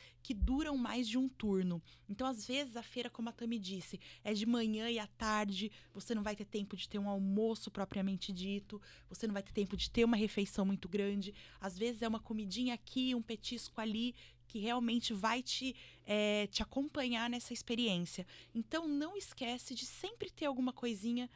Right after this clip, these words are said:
a tiracolo, pra aquele momento que deu uma fomezinha, se baixou a pressão porque tá muito tempo em pé.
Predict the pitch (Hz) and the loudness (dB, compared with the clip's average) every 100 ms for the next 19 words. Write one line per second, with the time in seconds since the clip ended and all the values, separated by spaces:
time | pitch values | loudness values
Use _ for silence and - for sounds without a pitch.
0 | - - 220 - 247 226 - 180 180 - | -14 -6 -4 -2 -2 -2 -2 -2 -2 -8
1 | - - 214 254 247 233 220 220 - 208 | -16 -8 -4 2 4 4 4 2 -2 -2
2 | 202 202 202 - 185 175 175 226 226 233 | 0 0 -2 -6 -8 -6 -4 -2 -2 -4
3 | - - - - - 262 254 - 226 214 | -10 -20 -20 -14 -2 6 6 6 4 4
4 | - 233 214 - - 196 196 - 196 185 | 2 2 0 -2 0 2 2 2 2 4
5 | 190 175 226 220 226 | 2 10 10 10 2